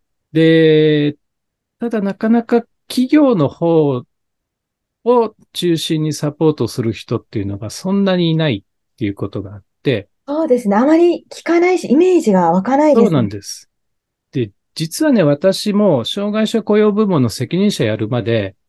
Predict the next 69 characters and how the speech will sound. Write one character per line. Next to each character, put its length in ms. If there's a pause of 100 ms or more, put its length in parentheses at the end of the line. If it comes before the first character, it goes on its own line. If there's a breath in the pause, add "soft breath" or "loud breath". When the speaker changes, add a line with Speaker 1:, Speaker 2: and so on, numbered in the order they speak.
(100)
Speaker 2:
は 160
い。 120 (140)
Speaker 1:
あ 160
の、 760 (460)
障 320
害 180
者 120
の 120
方 280
と 140
話 540
し 100
た 120
こ 120
と 140
な 160
か 100
っ 140
た 80
ん 80
で 80
す 140
よ。 60
Speaker 2:
あ、 100 (160)
そ 260
う 20
な 160
ん 80
で 120
す 100
か。 320
Speaker 1:
う 60
ん。 280 (280)
で、 320 (360)
多 120
分 180
ね、 260
あ 120
の、 160
中 240
小 160
企 200
業 160
で 120
ご 140
担 380
当 400 (220)
に、 260
ま 160
あ、 80
人 240
事 160
関 280
係 140
の 140
ご 240
担 220
当 100
に 60
な 140
ら 80
れ 80
て 100
い 40
る 80
方 260
と 120
か 180
も、 300